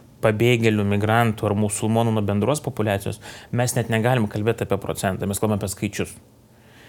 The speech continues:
Nes procentas yra toks mažas, kad jis net nesimato. Nes jeigu Lietuvoje yra apie, šiuo metu gyvena apie ten trys keturi šimtai pabėgėlių su perkeltais, tai ne, ne, tai yra vienas mažiausių skaičių Europos Sąjungoje.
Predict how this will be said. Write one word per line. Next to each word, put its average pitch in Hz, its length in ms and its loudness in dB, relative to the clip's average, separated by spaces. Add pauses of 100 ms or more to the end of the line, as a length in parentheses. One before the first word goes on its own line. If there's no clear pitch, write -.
(220)
Nes 117 200 2
procentas 120 580 0
yra 107 140 -4
toks 135 240 -2
mažas, 117 320 0
kad 107 200 -6
jis - 140 -6
net 107 140 -4
nesimato. 107 580 -2 (640)
Nes - 160 -10
jeigu 113 160 2
Lietuvoje 113 640 2
yra 117 220 4
apie, 107 260 -2 (100)
šiuo 101 240 -4
metu 98 200 -2
gyvena 107 360 2
apie 107 240 -8
ten 95 280 -8
trys 110 240 -4
keturi 104 280 -4
šimtai 98 320 -4
pabėgėlių 98 480 -4
su - 160 -8
perkeltais, 98 560 -4
tai 104 160 -8
ne, 101 560 -2
ne, 101 220 0 (100)
tai 104 80 -2
yra 107 140 0 (680)
vienas 113 320 0
mažiausių 110 380 0
skaičių 87 260 -2
Europos - 300 -4
Sąjungoje. - 300 -10